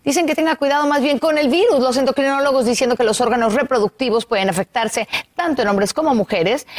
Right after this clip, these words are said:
y que para una mujer embarazada el virus también afecta la salud en general y por eso puede afectar al bebé.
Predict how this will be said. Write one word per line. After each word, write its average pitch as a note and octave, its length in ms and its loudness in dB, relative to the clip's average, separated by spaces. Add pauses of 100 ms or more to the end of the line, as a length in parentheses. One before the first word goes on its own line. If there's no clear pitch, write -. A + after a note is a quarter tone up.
(140)
y A#3 80 -4
que E4 80 -2
para D#4+ 160 -2
una G#4+ 160 2
mujer D4+ 200 2
embarazada B3 600 0
el C4 160 2
virus C4 400 2
también C4+ 240 0
afecta D4 300 -2
la C#4 100 2
salud G#3 240 2
en A3 140 2
general A#3 600 0 (220)
y A3 80 0
por A3 260 0
eso D#4+ 220 0
puede F#3 200 2
afectar F#3 280 -2
al F3 100 0
bebé. F3+ 380 0